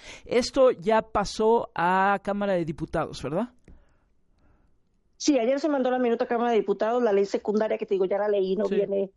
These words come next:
Speaker 2: diferenciación de implementación por sector, pero viene la gradualidad de la implementación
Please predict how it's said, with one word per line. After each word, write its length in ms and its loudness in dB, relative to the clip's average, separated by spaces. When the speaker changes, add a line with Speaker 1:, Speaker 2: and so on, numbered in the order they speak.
Speaker 2:
diferenciación 640 -2
de 60 2
implementación 560 -2
por 140 -6
sector, 360 -4
pero 160 -2
viene 240 0
la 100 0
gradualidad 520 0
de 80 -2
la 80 -2
implementación 680 -4